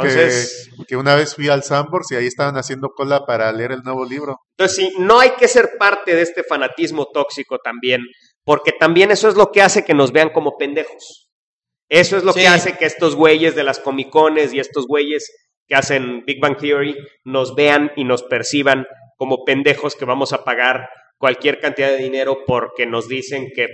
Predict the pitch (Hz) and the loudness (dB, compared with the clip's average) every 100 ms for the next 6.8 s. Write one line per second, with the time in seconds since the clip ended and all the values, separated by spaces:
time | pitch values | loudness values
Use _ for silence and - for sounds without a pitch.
0 | - 113 - 117 120 - 123 123 127 123 | -10 -12 -10 -10 -10 -10 -10 -8 -8 -8
1 | 120 135 156 147 107 - - - _ - | -8 -8 -6 -6 -6 -12 -18 -20 _ -8
2 | 123 139 127 - - _ - - _ _ | -4 -2 -4 -8 -18 _ -20 -20 _ _
3 | - 160 160 - 160 156 151 147 131 131 | 2 4 4 0 0 0 -2 -2 -2 -4
4 | 123 - 127 135 127 - - - _ _ | -6 -4 -6 -4 -4 -6 -14 -20 _ _
5 | _ - 117 117 117 110 165 170 180 170 | _ -4 0 2 0 2 2 2 -2 -2
6 | 185 220 208 - - 135 139 120 | 0 0 -2 -10 -8 -4 -4 -6